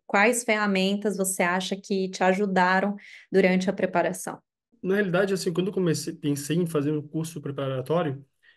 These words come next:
Speaker 2: eu fiquei meio receoso, né? Porque eu falei, "Pô, será que realmente tem um cursinho que é focado ou eles são muito genérico?" Porque se tu for naquelas bancas ali que tem na esquina de revista, tu vê que, pô, eles têm uma apostila que não tem nada a ver, é uma coisa muito genérica. E aí eu comecei a pesquisar na internet e vi falar bem do Estratégia.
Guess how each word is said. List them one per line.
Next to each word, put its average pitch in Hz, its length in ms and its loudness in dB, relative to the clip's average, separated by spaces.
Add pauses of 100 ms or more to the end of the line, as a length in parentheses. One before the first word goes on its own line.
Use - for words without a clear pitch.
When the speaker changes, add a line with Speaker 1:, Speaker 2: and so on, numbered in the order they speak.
(120)
Speaker 2:
eu 143 80 -2
fiquei 185 160 -4
meio 190 120 2
receoso, 185 520 2
né? 139 120 0
Porque 135 200 -8
eu 147 40 -6
falei, 165 200 -4
"Pô, 190 120 -6
será 165 240 -2
que 170 140 -4
realmente 165 400 0
tem 165 220 2
um 190 60 2
cursinho 165 520 0
que 143 420 0
é 147 60 0
focado 151 840 0
ou 143 300 2
eles 147 100 2
são 156 120 -2
muito 156 320 0
genérico?" 147 840 0 (640)
Porque 160 520 4
se 160 80 -4
tu - 80 -8
for 175 160 0
naquelas 165 320 4
bancas 156 360 0
ali 147 140 2
que 165 40 -8
tem 156 120 0
na 151 60 2
esquina 151 380 -2
de 143 80 -6
revista, 143 460 0
tu 160 80 -6
vê 165 80 0
que, 165 100 -10
pô, - 160 2
eles 135 140 4
têm 147 120 0
uma 156 120 0
apostila 151 400 -4
que 170 80 -8
não 170 60 0
tem 160 100 4
nada 175 160 2
a - 20 2
ver, 147 140 0
é - 20 4
uma 139 140 0
coisa 139 120 -2
muito 139 140 -2
genérica. 156 340 -2 (520)
E 254 80 -4
aí 262 320 4
eu 233 120 4
comecei 165 360 2
a - 20 -8
pesquisar 160 260 -2
na 151 60 4
internet 185 480 0
e 190 40 -4
vi 190 120 -4
falar 180 220 -2
bem 170 260 2
do 180 60 -4
Estratégia. 151 600 0